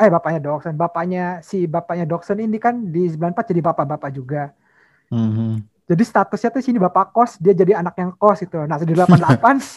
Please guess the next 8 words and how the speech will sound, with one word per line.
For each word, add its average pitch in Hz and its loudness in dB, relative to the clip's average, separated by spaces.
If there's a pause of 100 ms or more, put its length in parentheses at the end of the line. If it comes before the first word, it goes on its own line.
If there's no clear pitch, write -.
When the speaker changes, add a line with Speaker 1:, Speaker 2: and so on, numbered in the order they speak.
(160)
Speaker 1:
<laughs> - -6
mereka 208 6
jadi 226 6
bapak-bapak 185 6 (100)
dua-duanya 190 6
gitu 180 2
loh. 175 4 (2250)
Cuma, 294 2